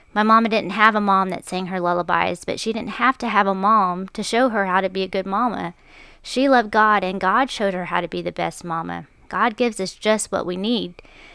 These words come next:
Second Corinthians twelve nine says, "My grace is sufficient for thee, for my strength is made perfect in weakness." See, to be a good mother, you don't have to have a fancy education,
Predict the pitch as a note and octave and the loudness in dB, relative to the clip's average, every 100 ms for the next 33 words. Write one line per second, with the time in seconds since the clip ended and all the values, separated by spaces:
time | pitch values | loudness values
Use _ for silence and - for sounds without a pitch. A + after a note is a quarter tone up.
0 | - - - A3+ B3+ - A3+ G3+ G#3 - | -20 -6 0 0 0 -2 -2 -2 -4 -2
1 | A3+ G#3 G3+ G3 G3 F#3 F3 F3 F3 - | -2 0 2 2 2 -2 -2 0 -2 -6
2 | - G#3 F#3 F3 G3 G3+ A3 - F#3+ F#3 | -14 -4 -4 -2 0 2 2 -2 -8 -8
3 | - G3 - G3+ - F#3+ E3+ - E3 - | -4 -4 -2 -8 -6 -6 -6 -6 -8 -8
4 | F#3 F3 F3 G3+ - - F3+ F3+ E3+ - | -6 -2 0 0 -2 -6 -6 -6 -10 -8
5 | F3 F3 - G3 F3 E3+ E3+ F#3 F#3+ - | -8 -8 -6 -6 -6 -8 -8 -8 -8 -8
6 | D3 - - - - - - - - A#3+ | -8 -10 -14 -16 -20 -20 -20 -16 -6 -6
7 | A3 - - - - - - A#3+ A#3+ C4 | -6 -12 -20 -20 -20 -20 -8 -2 2 2
8 | A#3 A#3 A3 A3+ A3 G#3 A3 C4 - A#3 | 4 2 4 4 4 2 2 0 0 0
9 | A#3+ - G#3+ A3 G3+ _ - F#3+ G#3+ G#3 | 0 0 -4 -4 -4 _ -16 -6 -4 -4
10 | G#3 F#3+ G3 F#3 - F#3+ F3+ F3+ F3 | -4 -4 -4 -6 -4 -4 -4 -8 -8